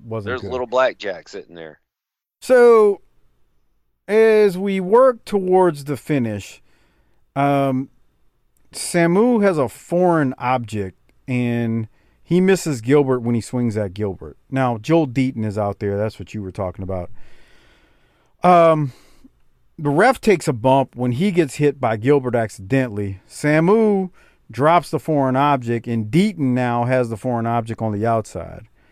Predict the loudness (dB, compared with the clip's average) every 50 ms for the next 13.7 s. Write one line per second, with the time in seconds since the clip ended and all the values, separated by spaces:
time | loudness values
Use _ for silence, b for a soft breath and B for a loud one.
0 | _ _ _ _ _ _ _ _ -6 -6 -6 -2 2 2 4 4 4 2 2 2
1 | 2 2 0 -2 -6 -14 _ _ _ -10 -4 -2 0 0 2 2 2 2 4 4
2 | 4 2 2 0 -4 -4 -2 2 4 4 4 4 4 2 2 0 2 2 2 0
3 | 2 2 2 2 2 0 -2 -2 -2 -4 -6 -6 -4 -2 0 0 0 0 0 -2
4 | -4 -6 -8 _ _ _ _ _ _ _ _ _ _ 0 0 0 0 -2 2 4
5 | 4 6 6 4 2 0 -4 -6 -2 0 0 0 0 -2 0 2 2 2 2 0
6 | -4 -10 -20 _ _ _ _ _ _ _ _ _ -8 -2 0 2 2 2 4 4
7 | 4 4 4 2 2 0 -4 -6 -12 _ _ _ _ _ _ _ _ _ _ 0
8 | 2 2 2 2 2 -2 -4 -4 0 2 4 4 4 2 2 4 4 4 4 4
9 | 2 -2 -4 -2 -4 -4 -2 -4 -2 -2 -2 0 0 -2 -4 -4 -4 -4 -4 -6
10 | -6 -6 -6 -2 0 0 0 0 -2 -2 0 2 4 2 2 0 -4 -8 -8 -10
11 | -10 _ _ _ -10 -8 -8 -6 -4 -4 -4 -4 -6 -8 -6 -6 -6 -6 -6 -8
12 | -8 -6 -6 -8 -10 -12 -10 -10 -10 -8 0 2 4 4 4 2 -2 -4 -6 -6
13 | -4 0 2 2 2 2 -2 -6 -8 -4 -4 -4 -4 -4